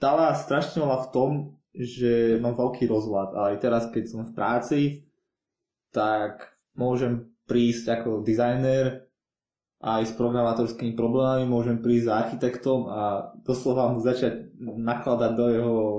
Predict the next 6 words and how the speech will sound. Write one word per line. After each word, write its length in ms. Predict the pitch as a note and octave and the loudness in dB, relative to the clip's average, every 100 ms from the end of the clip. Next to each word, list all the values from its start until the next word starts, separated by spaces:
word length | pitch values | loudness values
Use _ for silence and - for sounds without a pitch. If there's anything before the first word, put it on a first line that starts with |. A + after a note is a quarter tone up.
| G#2+ | -2
práce 400 | A#2+ A2+ A#2 C#3 | 0 0 0 2
a 560 | B2 A2+ G#2 G#2 A2+ - - - - - - | 2 2 0 -2 -6 -12 -14 -16 -16 -16 -12
spôsobu, 520 | - A#2+ C3 B2 A#2 | 0 0 0 0 0
akým 240 | A#2 A#2 | 0 0
navrhol 280 | A#2 A#2+ B2 A#2 | 0 0 0 0
databázu. 840 | A#2 A#2 B2+ B2+ C#3 C#3 C#3 | 0 0 0 0 0 -2 -2